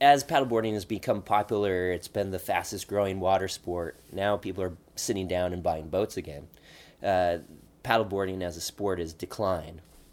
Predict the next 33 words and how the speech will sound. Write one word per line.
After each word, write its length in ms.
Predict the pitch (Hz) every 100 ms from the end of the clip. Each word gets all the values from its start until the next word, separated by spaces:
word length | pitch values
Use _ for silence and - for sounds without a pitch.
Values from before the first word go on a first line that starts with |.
| - -
There 120 | 95
are 40 | 101
some 240 | - 123
regions 420 | 98 90 92 87
in 60 | 90
the 80 | 87
world 320 | 90 90 87
that 100 | 82
you 60 | 85
would 80 |
expect 360 | 82 - 98 -
paddleboards 440 | 101 92 90 87 -
to 60 |
be 160 | 85 107
there. 160 | 117
They 100 | 95
don't 140 | 98 95
even 160 | 82
exist. 440 | 78 92 87 - - - - - - -
Uh, 140 | 92 92
Chile, 480 | - 135 101 73 - -
you 100 | -
know, 100 | 90
there's 160 | 87 90
a 60 | 87
lot 200 | 95 101
of 120 | 90
water 360 | 87 92 90
in 80 | 82
Chile, 380 | 82 104 82 78
but 140 | 78 85
nobody 260 | 85 78
paddleboards. 680 | - 80 80 80 69 -